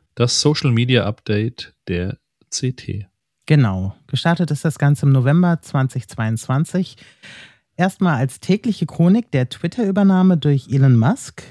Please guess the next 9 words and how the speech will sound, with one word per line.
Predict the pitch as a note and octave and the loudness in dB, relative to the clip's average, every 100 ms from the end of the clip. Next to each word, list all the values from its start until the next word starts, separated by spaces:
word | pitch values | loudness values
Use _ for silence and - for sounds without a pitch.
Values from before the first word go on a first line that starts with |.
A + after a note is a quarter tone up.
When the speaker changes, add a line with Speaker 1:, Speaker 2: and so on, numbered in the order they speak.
| - _ _ _ _ - | -20 _ _ _ _ -2
Speaker 2:
Also | D#3+ D3+ | 2 6
mittlerweile | D3+ D#3+ C#3+ C#3+ | 6 4 2 4
haben | C#3 C#3 | 4 2
sie | D3 | 2
schon | D3 C3 | 0 2
über | C#3+ C3+ | 2 0
vierhundert | - D3+ C3+ - | 0 2 2 -2
Folgen | - C#3+ C#3+ C#3 C#3+ B2+ | -2 0 4 4 2 -2
produziert. | - D3 C#3 B2+ - F3+ F#3 - | -6 -2 -2 -2 -2 -2 -2 -6